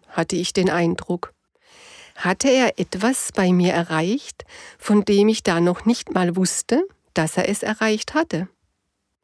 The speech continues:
Nun gut, ich muss gestehen,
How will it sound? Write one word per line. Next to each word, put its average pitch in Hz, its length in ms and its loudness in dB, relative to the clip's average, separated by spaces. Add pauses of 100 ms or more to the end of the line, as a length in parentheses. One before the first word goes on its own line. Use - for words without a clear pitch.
(640)
Nun 285 200 6
gut, 170 440 -2 (500)
ich 269 140 2
muss 277 240 4
gestehen, 233 680 2